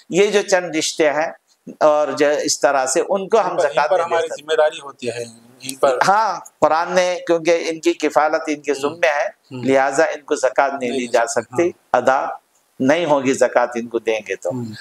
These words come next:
Speaker 1: तो इसलिए जो इसका भी ख्याल करनी चाहिए,
Speaker 2: हम्म।
Speaker 1: ऐसे अहबाब को ज़कात देनी चाहिए,
Speaker 2: हम्म।
Speaker 1: जो, जो है मफलुकुल हाल हैं,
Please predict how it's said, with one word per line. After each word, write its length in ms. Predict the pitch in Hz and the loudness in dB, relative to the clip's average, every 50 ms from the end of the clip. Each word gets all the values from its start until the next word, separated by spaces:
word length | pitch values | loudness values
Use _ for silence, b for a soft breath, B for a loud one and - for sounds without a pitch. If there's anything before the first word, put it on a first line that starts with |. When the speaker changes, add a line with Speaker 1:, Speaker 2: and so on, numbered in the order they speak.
| - _ | -2 _
Speaker 1:
तो 60 | - 160 | 2 2
इसलिए 440 | 160 156 - - 170 185 190 202 | 2 2 0 0 2 2 2 2
जो 120 | 185 170 175 | 2 2 2
इसका 380 | 180 175 165 - - - 165 | 2 0 -2 0 2 2 2
भी 140 | 156 160 160 | 2 2 0
ख्याल 340 | 135 - 156 147 143 139 139 - | 0 2 2 2 2 0 0 -2
करनी 260 | 139 131 135 131 123 | -2 -2 -2 -4 -4
चाहिए, 400 | 117 - 127 131 139 151 175 190 - _ - | 0 0 2 2 2 0 -2 -2 -4 _ -16
Speaker 2:
हम्म। 180 | 131 123 120 120 | -14 -4 0 0
Speaker 1:
ऐसे 320 | 143 156 147 - 190 190 | 0 0 2 0 2 2
अहबाब 440 | - 131 143 135 123 135 131 131 - | 2 2 0 0 0 0 0 0 -2
को 80 | - 165 | -6 -6
ज़कात 360 | 120 123 120 - 139 131 127 | -4 -6 -2 0 0 -2 -2
देनी 320 | 113 113 113 110 110 110 107 | -4 -8 -10 -10 -10 -12 -6
चाहिए, 360 | - 120 113 117 123 139 160 | -2 0 0 0 0 0 -2
Speaker 2:
हम्म। 440 | - - _ _ _ _ - 131 127 | -2 -4 _ _ _ _ -6 0 2
Speaker 1:
जो, 400 | 147 156 165 - - - - - _ _ _ _ - | 2 4 2 2 -2 -4 -10 -14 _ _ _ _ -2
जो 140 | 147 131 147 | 2 2 2
है 260 | 135 139 135 131 123 | 4 2 0 0 0
मफलुकुल 520 | 123 120 - 135 131 131 - - 147 131 123 | -2 0 0 0 2 2 2 2 2 2 2
हाल 360 | - 139 131 151 170 160 147 | 2 2 2 2 0 0 -2
हैं, 220 | 143 135 120 113 | -4 -4 -6 -10